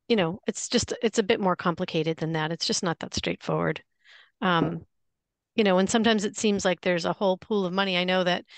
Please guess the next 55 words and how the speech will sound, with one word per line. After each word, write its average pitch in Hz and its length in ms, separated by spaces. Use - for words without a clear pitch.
um, 180 400
Solar 214 420
for 190 240
All 190 280
came 190 280
up 175 220
as 180 260
this 180 220
incredible 196 460
grant 202 260
funding 190 240
opportunity. 180 720
And 208 280
I 196 100
think - 180
people - 280
just 190 240
sort 185 160
of - 120
saw 202 440
it. 185 160
I 196 80
think 202 140
it's - 200
tied 220 380
to 190 220
the 175 120
I 175 180
R 170 160
A. 170 280
People 233 260
saw 214 180
that 202 200
as 180 120
an 196 80
opportunity. 190 580
And, 175 120
uh, - 200
you 226 100
know, 185 160
I 180 160
get 180 240
comments 190 380
like, 175 120
"Why 190 100
aren't 240 120
we 247 80
going 247 240
for 208 140
Solar 220 300
for 214 200
All?" 208 320
Well, 190 180
it's 196 160
because 202 460